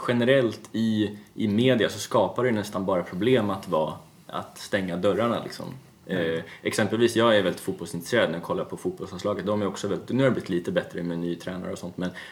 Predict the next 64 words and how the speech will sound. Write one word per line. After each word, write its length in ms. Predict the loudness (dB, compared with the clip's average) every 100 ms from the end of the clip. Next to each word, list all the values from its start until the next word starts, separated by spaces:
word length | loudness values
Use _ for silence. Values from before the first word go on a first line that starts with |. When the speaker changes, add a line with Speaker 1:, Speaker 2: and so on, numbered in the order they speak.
| -8
Speaker 1:
förr 240 | 0 2
så 140 | 2 0
var 180 | 0 2
det 60 |
ju 60 | 4
väldigt 320 | 2 0 -4
så 100 | -4
här: 160 | -4 -2
"Nej, 160 | -2 -2
det 60 |
ska 80 | -6
vi 20 | -10
inte 120 | -6
prata 240 | -8 -6
om, 80 | -8
ingen 200 | -6 -6
får, 180 | -6 -4
det 100 | -2
är 40 |
munkavel 440 | -2 -4 -4 -6 -4
på 120 | -6
alla" 200 | -4 -6
och 120 | -8
så 100 | -8
vidare. 240 | -6 -4 -4
Och 120 | -2
det 100 | -2
skapar 320 | 0 -2 -2
ju 40 | -2
bara 120 | -4
spekula-, 300 | -4 -8 -10 -12
spekulationer 680 | -14 -12 -8 -6 -4 -4 -4
och 280 | -4 -6 -8 -14 -18 -18 -14
konspirationsteorier 800 | -14 -10 -6 -6 -4 0 0 0
och, 160 | -2 -8
och 120 | -6
vad 100 | -2
det 40 | -2
nu 60 | -2
kan 140 | -2
Speaker 2:
Mm. 80 | 0
Speaker 1:
vara, 80 | -2
liksom. 220 | -6 -12 -12 -4
Och 80 | -2
just 160 | -2
det 60 | 0
där 120 | 2
var 120 | 4
ju 60 | 4
väldigt, 480 | 4 2 -2 -4 2
eh, 260 | 2 2 -2 -8 -18 -20 -8
så, 200 | -2 0
såklart 380 | -2 4 4 4
att 100 | 2
man, 200 | 2 2 0
man 160 | -2
blir 220 | 4 4 6
ju 160 | 4 2 -12 -20 _ -10
extremt 520 | -6 -2 2 2 0
skeptisk 480 | -2 -4 -2 -10 -6
när 60 | -4
man 140 | -2
möts 340 | 0 -2 -4
av 240 | -2 -2